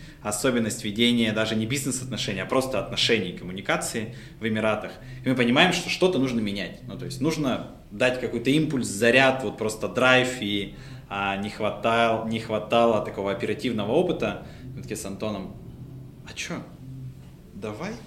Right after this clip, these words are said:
позвоним Роме». «Рома, ты где?» «Я в Грузии». Я т-, я только, я только тогда узнал, что он в Грузии на самом деле живет уже с марта. «Рома, приезжай.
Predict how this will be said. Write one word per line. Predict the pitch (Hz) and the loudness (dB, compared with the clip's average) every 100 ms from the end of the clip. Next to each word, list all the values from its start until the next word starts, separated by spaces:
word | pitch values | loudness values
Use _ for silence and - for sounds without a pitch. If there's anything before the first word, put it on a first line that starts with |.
| - - - - - | -18 -20 -20 -16 -14
позвоним | 101 117 143 196 | -10 -8 -6 -8
Роме». | 98 82 82 82 - - - - - - - - - - - - - - | -8 -10 -10 -14 -16 -18 -20 -18 -18 -18 -20 -20 -20 -18 -18 -16 -18 -8
«Рома, | - 151 190 151 151 - - - - - 131 - - - - - - - - | 4 10 10 10 8 4 -6 -16 -20 -16 -14 -14 -14 -16 -16 -18 -18 -18 -8
ты | 117 | -4
где?» | 107 151 185 - - - - - - - - | 2 2 2 -2 -14 -18 -20 -18 -16 -16 -2
«Я | 233 | 0
в | 175 | 6
Грузии». | 240 - - - 180 | 8 10 8 10 10
Я | 156 | 10
т-, | 160 | 8
я | 165 | 6
только, | 175 175 165 - | 6 4 0 0
я | 160 | 0
только | 160 165 | 2 0
тогда | 170 160 165 | 0 2 2
узнал, | 123 113 | 2 0
что | 107 120 | -2 -4
он | 113 | -6
в | 117 | -4
Грузии | 233 185 | -4 -4
на | 104 | -4
самом | 92 92 90 | -6 -8 -8
деле | 90 92 | -8 -6
живет | 95 98 98 98 | -4 -4 -4 -6
уже | 95 | -6
с | - | -6
марта. | 101 92 90 - 85 - - - - - - - - - | -2 -2 -2 -8 -10 -12 -14 -16 -16 -18 -18 -18 -16 -10
«Рома, | 107 135 185 165 151 147 - - - - | 0 4 4 4 2 -2 -10 -16 -16 -6
приезжай. | 123 165 139 90 - 90 82 | -2 -2 -2 -4 -8 -8 -8